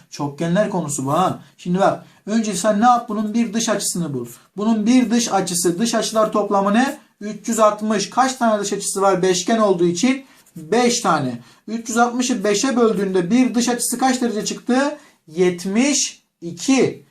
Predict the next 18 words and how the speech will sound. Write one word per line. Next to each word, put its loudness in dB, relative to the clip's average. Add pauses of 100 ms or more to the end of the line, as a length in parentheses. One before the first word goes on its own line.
(260)
E, -2
bir 4
dış 0
açısı -2
yetmiş -2
iki -2
ise 2 (240)
bir 0
iç 0
açısını 0
nasıl 2
bulursun? 0 (280)
Yüz -4
seksenden 0
yetmiş 0
ikiyi -4
çıkartırsın. -2
Niye? 0